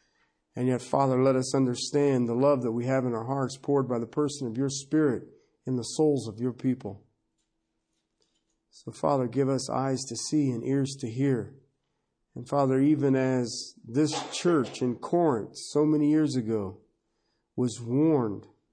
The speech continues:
we stand this day warned not to repeat their mistakes. Father, here,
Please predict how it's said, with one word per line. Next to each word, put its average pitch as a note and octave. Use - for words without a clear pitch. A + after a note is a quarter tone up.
we C#3+
stand C#3
this D3
day B2+
warned A#2+
not B2+
to B2
repeat A2+
their A#2+
mistakes. A#2+
Father, C3+
here, C3+